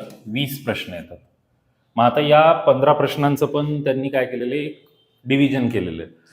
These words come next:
आता हे असं त्यांनी आपल्याला कुठे लिहून दिलेलं नाहीये, पण आपण लास्ट इयरचे पेपर जे पाहतो त्यावरून आपण हा एक अंदाज काढतो की हे असं होईल. मग आता पंधरा प्रश्न जे आहेत, तर या पंधरा प्रश्नांमध्ये त्यांनी कसं केलेलं आहे की फिजिक्सचे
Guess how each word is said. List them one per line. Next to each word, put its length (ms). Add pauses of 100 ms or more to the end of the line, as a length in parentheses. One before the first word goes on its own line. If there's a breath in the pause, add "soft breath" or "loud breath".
(100)
आता 200
हे 280
असं 480
त्यांनी 240
आपल्याला 340
कुठे 280
लिहून 260
दिलेलं 280
नाहीये, 220
पण 140
आपण 200
लास्ट 340
इयरचे 260
पेपर 300
जे 120
पाहतो 460 (420)
त्यावरून 300
आपण 220
हा 220
एक 140
अंदाज 360
काढतो 320
की 160
हे 140
असं 420
होईल. 360 (600)
मग 100
आता 200
पंधरा 340
प्रश्न 360
जे 100
आहेत, 320
तर 60
या 140
पंधरा 320
प्रश्नांमध्ये 720 (380)
त्यांनी 240
कसं 240
केलेलं 340
आहे 120
की 320
फिजिक्सचे 720